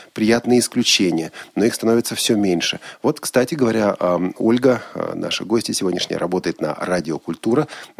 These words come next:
Там такие исключения, Александра, есть. Э, слушайте, особенно здесь, в московском регионе, ну, также и в интернете.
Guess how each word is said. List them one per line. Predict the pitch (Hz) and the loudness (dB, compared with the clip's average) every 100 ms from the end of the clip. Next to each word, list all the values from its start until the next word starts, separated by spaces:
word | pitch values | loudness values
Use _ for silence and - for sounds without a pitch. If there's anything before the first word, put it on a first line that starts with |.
| - - | -6 -2
Там | 107 131 | 0 0
такие | 110 - 87 | -4 -2 -4
исключения, | - 95 87 90 87 | -2 -4 -2 0 0
Александра, | 85 85 - 80 80 90 | -2 -4 -4 -2 -4 -6
есть. | - 87 90 - - - | -8 -6 -4 -2 -4 -4
Э, | - 65 | -6 -6
слушайте, | - 110 123 - | -4 -2 -2 -4
особенно | - - 71 | -6 -6 -8
здесь, | 71 98 | -6 -6
в | - | -6
московском | - 87 - 76 | -6 -8 -8 -10
регионе, | 73 95 139 143 | -6 0 2 2
ну, | 127 | 0
также | 107 73 67 | -2 -6 -6
и | 64 | -6
в | |
интернете. | 60 - - - - | -6 -8 -6 -6 -6